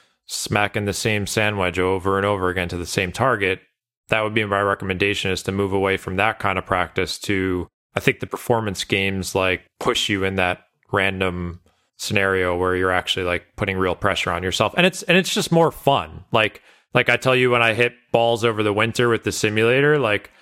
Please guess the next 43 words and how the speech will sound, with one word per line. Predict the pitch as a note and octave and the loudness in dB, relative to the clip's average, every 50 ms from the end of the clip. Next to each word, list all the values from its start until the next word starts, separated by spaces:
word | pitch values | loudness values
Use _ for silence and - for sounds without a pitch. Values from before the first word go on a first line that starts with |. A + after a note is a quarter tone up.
| _ _ _ _ _ _ - | _ _ _ _ _ _ -2
I | - A#2+ | -2 0
enjoy | C3+ C#3 C3+ B2+ G2+ B2+ B2 B2 B2 | 0 0 -2 0 2 4 4 4 4
that | A#2 A2+ A2+ A2 G#2 - - | 4 4 2 2 0 -2 -2
way | A#2+ A2+ A#2+ C3+ C#3+ D3+ D3 C#3+ C3+ C3 | -2 0 2 4 4 4 4 4 2 0
more | B2 B2 B2 B2 B2 A#2+ A2+ G#2+ G#2 G#2 | 0 0 2 2 4 4 4 2 2 2
than | G2 G#2 G2+ G2 | 0 -2 -2 0
just, | G#2 G#2+ G2 - - | -2 -2 -2 0 0
like, | A2+ G#2 G2+ G2+ G2 F#2 - - - - - - - _ _ _ _ _ _ - | 2 2 2 2 0 -2 -4 -10 -18 -18 -18 -20 -20 _ _ _ _ _ _ 0
hitting | - C3 C3 B2 A2+ A2 | 2 2 2 2 0 0
balls | G2 A2+ A2+ G#2+ G#2+ A2 F#2+ | 2 2 2 4 2 0 0
into | G#2+ G#2+ G2+ - - G#2 F#2+ | -2 -4 -4 -2 0 0 0
a | F#2+ | 0
net. | G2 A2 A2+ G2+ F2+ - | 2 2 2 2 0 0
I | G2 G2+ | -2 0
know | G#2 A2 G#2+ | 0 0 0
not | G#2 G2+ G2+ | 2 2 2
everyone | G2+ F#2+ G#2 G#2 G2 F#2 F2+ | 2 2 0 0 0 0 0
has | G2+ G2+ F#2 | -2 0 0
access | G2+ F#2+ - - - F#2+ - | 0 -2 -2 -4 -6 -6 -4
to | - G#2 | -4 -4
a | F#2 | -4
simulator, | - - C3 B2 A2+ G#2 G2 G2 F#2+ G2 G2 | -2 -2 -2 0 2 2 2 2 2 0 0
but, | F2+ G#2 G#2 | 0 0 0
like, | G2+ G2 F#2+ F#2 - | 0 0 -2 -2 -2
even | - A#2+ A2 A2+ | -4 -2 0 -2
if | A2 - - | -2 -2 0
you | A2 | 0
were | G#2 G2+ G2+ G2+ | 0 2 2 2
at | G2+ G2+ - | 0 0 0
the | G#2 | -2
range, | F#2+ F2+ G2 G#2+ G#2+ G2+ F#2+ F#2+ F#2 F2+ | 0 0 2 2 2 0 -2 -2 -4 -2
like, | - G2 F#2 F#2 F#2 - _ _ _ _ _ - | 0 0 0 0 -2 -4 _ _ _ _ _ -6
playing | - G#2+ G2+ G2+ G2+ G2+ | -2 -2 0 0 0 0
an | F#2+ | -2
imaginary | F#2+ F#2+ F#2+ F#2+ F#2+ - G2 G2 F#2 F#2 F2 | 0 0 0 0 0 -2 -2 -2 0 0 0
golf | - F#2+ G2 G2 - | 0 0 0 0 -2
course | - - E2+ D#2+ - | -4 -4 -2 -2 -2
or | - - | -4 -6
something | - - F2+ E2+ - F2+ | -6 -6 -6 -6 -6 -8
like | F2+ F2 F2+ F2+ | -6 -6 -6 -4
that, | - F2+ E2+ E2+ - - | -2 -2 -2 -2 -2 -4
it's | G2+ G2 - | -4 -4 -2
just | - C#3 A#2+ - - | -2 -2 -2 -2 -6